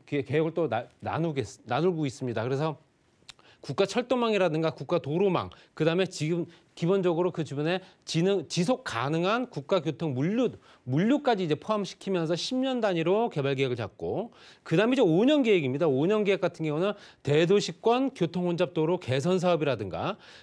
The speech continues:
대중교통 기본 계획이라든가 구토-, 국가 교통 안전 기본 계획, 또 이제 철도망 사업 이런 것들이 들어가 있습니다. 그래서 얼마 전에 발표되었던 제사 차 광역교통, 어, 철도, 철도에 관련된 기본 계획 발표된 내용이 있죠. 그 내용이 이제 오 년 단위입니다.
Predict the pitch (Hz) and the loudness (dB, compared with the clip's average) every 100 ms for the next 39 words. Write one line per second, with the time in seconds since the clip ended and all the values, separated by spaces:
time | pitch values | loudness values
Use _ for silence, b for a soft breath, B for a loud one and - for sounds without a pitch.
0 | - 147 175 214 214 208 156 175 190 185 | 0 2 4 4 2 0 0 0 2 2
1 | 170 170 160 165 165 151 - 180 - - | 2 2 2 0 -2 -6 -4 -4 -4 -8
2 | 156 196 165 160 160 175 131 135 160 165 | -2 0 0 -2 -2 -2 0 0 0 -2
3 | 170 180 156 143 95 170 311 B B - | 0 0 0 0 0 0 -2 B B 0
4 | 190 175 - 262 285 254 185 160 104 135 | 2 2 -2 -2 0 0 2 0 0 -4
5 | 147 165 156 123 156 139 117 139 147 165 | -2 -2 -2 -2 -2 -2 -2 -2 0 0
6 | 185 B B - 139 180 262 262 285 208 | -2 B B -2 2 4 2 2 2 2
7 | 156 214 196 185 196 180 160 160 - 120 | 0 0 0 0 -2 -2 -2 -2 -2 -2
8 | 139 - 202 226 247 B B - - 117 | -4 -2 0 0 -2 B B -14 -4 -2
9 | 160 175 180 170 175 180 208 - 113 110 | -2 -2 -4 -6 -4 -4 -4 -8 -6 -6
10 | - 240 226 156 82 - - 262 262 226 | -6 -4 0 0 -2 -8 -6 0 2 2
11 | 208 190 180 - 160 170 165 156 117 - | 2 0 -2 -2 -2 0 0 -2 -6 -4
12 | 156 143 120 113 117 - - 208 160 B | -2 0 -2 -2 -6 -8 -8 -8 -8 B
13 | B B - 214 160 175 190 170 127 202 | B B 0 4 4 4 2 2 4 4
14 | 302 254 160 98 92 156 | 2 0 -4 -4 -8 -10